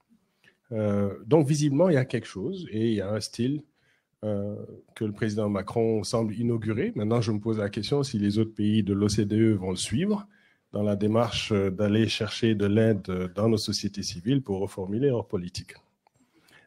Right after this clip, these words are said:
Alors, j'ai hâte de voir le modèle scandinave, le modèle britannique, euh, et cetera, et cetera. Tout ce que ça pose, c'est en fait le fait qu'effectivement, nos leaders africains,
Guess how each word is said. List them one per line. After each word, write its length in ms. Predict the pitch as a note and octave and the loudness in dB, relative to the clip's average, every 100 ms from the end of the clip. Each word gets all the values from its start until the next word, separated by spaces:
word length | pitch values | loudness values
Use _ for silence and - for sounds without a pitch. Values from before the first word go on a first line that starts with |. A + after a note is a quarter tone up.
| - | -10
Alors, 140 | D2+ | -6
j'ai 160 | E2 F#2+ | -2 0
hâte 140 | A2 | 0
de 80 | G2+ | 0
voir 400 | F#2 G#2 G2 - | 2 2 2 0
le 80 | F2+ | -2
modèle 480 | F2+ F#2+ G#2 G2+ G2+ | 0 0 2 4 2
scandinave, 720 | - F#2 G2 B2 C3+ C3+ A#2 | 0 0 4 6 8 6 6
le 60 | |
modèle 320 | F#2+ F#2 G2 G2 | 2 0 0 0
britannique, 760 | G2 - F#2+ A#2 C3+ - - | 0 2 2 4 2 0 -4
euh, 360 | F#2 F#2 F2+ - | -2 -2 -4 -8
et 80 | G#2 | -8
cetera, 320 | F#2 G#2 G2+ | -4 0 0
et 40 | |
cetera. 460 | E2 F2 F2+ E3+ G#3 - - - - _ | -2 -6 -2 -2 -4 -12 -20 -20 -20 _
Tout 100 | D#3+ | -2
ce 80 | - | 2
que 100 | C#3+ | 4
ça 160 | B2+ | 4
pose, 320 | G#2 A#3+ A#3+ - | 4 2 2 4
c'est 80 | |
en 120 | A2+ A2 | 2 4
fait 280 | C#3 B2 | 2 2
le 100 | G2+ | -2
fait 240 | G2 - G#3+ | 0 2 2
qu'effectivement, 800 | G3+ A2 G#2 - E2+ A#2 G3+ F#3+ | 0 -2 -4 -4 -4 0 0 2
nos 200 | A#2+ A#2 | 2 2
leaders 460 | G#2 G2+ A2+ G2 | 2 2 2 2
africains, 560 | F#2+ - F#2+ A#2+ E3+ | -4 -8 -4 0 2